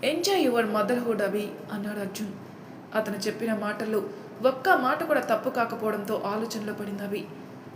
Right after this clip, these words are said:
"అంజలి సంగతి నేను చూసుకుంటాను, తన నీడ కూడా మన మీద పడనివ్వను, trust me," అన్నాడు అర్జున్. "I trust you అర్జున్ గారు," అని అతని చేతిని చెంపకి ఆనించుకుని కళ్ళు మూసుకుంది అభి. తనని భుజం మీదకి చేర్చి వెనక్కి వాలి ఏదో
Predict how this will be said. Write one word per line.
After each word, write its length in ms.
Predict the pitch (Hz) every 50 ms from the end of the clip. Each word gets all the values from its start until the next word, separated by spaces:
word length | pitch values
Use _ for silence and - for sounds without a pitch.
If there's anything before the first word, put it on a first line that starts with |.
| - - -
"అంజలి 340 | 220 254 294 311 359 392 370
సంగతి 340 | - 285 247 226 240 247 247
నేను 240 | 220 214 214 214 214 233
చూసుకుంటాను, 840 | 226 - - - 214 190 208 202 196 190 - - - - - -
తన 120 | 220 208 202
నీడ 340 | 196 202 214 233 240 233
కూడా 220 | 240 - 220 214 208
మన 160 | 202 202 202
మీద 140 | 196 208 214
పడనివ్వను, 640 | 220 208 214 202 202 220 220 214 208 196 196 196 196 190 190
trust 260 | 214 214 - - 226
me," 100 | 220 196 208 - - - - - - - -
అన్నాడు 260 | 202 202 214 208 208
అర్జున్. 300 | 202 196 - - 214 190 - - - - - - - - - - - - - - - - - - -
"I 120 | 208 202 196
trust 400 | 208 220 214 214 - - - 254
you 120 | 254 240
అర్జున్ 340 | 220 208 - - 220 214 208
గారు," 520 | 214 202 202 202 190 190 - - - - - - -
అని 220 | 208 208 - -
అతని 440 | - 208 208 202 196 208 202 - 214
చేతిని 240 | 214 208 - 220 208 190 -
చెంపకి 400 | 208 202 196 - 214 - 208 -
ఆనించుకుని 540 | 196 202 208 214 214 - - - 220 214 190
కళ్ళు 320 | - - - 220 226 233
మూసుకుంది 440 | 226 226 220 - - - 214 202 208
అభి. 220 | 202 196 214 - - - - - - - - - - - - - - - - - - - - - - - - - - - - 277
తనని 160 | 269 269 269
భుజం 340 | 233 247 285 - 370 381 381
మీదకి 360 | 370 349 277 - 247 - 240
చేర్చి 320 | 226 - - 233 233 - -
వెనక్కి 380 | 196 220 208 208 233 - - 240
వాలి 340 | 226 214 208 214 214 - -
ఏదో 280 | 202 220 208 208 226